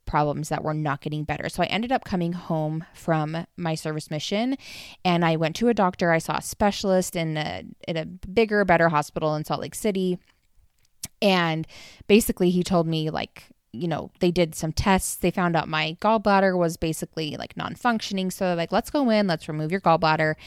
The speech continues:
And at this time I told the doctor, like, "Hey, listen, <laughs> this is my crazy history. I had the surgery, it didn't work, blah, blah, blah." I told him that I'm still dealing with all of this stuff. And he was like, "Well, why don't we fix this? Like, I actually can pr-,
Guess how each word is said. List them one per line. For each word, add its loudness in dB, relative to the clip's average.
And 4
at 2
this -4
time 2
I 2
told 0
the -2
doctor, 2
like, -6
"Hey, 0
listen, -4
<laughs> 2
this 4
is 2
my 4
crazy 4
history. 0
I 2
had 2
the -4
surgery, 2
it -2
didn't -6
work, 4
blah, 2
blah, -4
blah." 4
I 0
told 0
him 0
that 0
I'm -6
still -8
dealing 0
with 0
all 2
of -4
this -4
stuff. -4
And -4
he -2
was -6
like, -6
"Well, 4
why 2
don't -2
we 0
fix -6
this? -10
Like, -10
I 4
actually 0
can -8
pr-, -10